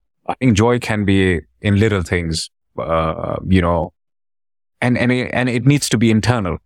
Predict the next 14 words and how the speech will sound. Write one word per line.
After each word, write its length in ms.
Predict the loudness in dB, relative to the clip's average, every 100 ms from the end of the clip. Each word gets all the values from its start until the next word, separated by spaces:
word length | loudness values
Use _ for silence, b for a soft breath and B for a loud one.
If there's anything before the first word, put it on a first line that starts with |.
| _ _
It 160 | -10 -4
can't 240 | 0 2
be 100 | 2
external. 480 | 0 -2 -2 -2 -8 _ _ _ _ _ _ _ _
Um, 800 | 0 0 0 0 -2 -4 -8 -12 _ -4
and 260 | -2 0
because 220 | -2 0
if 180 | 0 2
you 160 | 2 2
expect 640 | 0 -4 -4 -4 -4 -6 0
joy 240 | 2 2
to 120 | -2
come 220 | -2 -2
from, 420 | 0 0 0 -2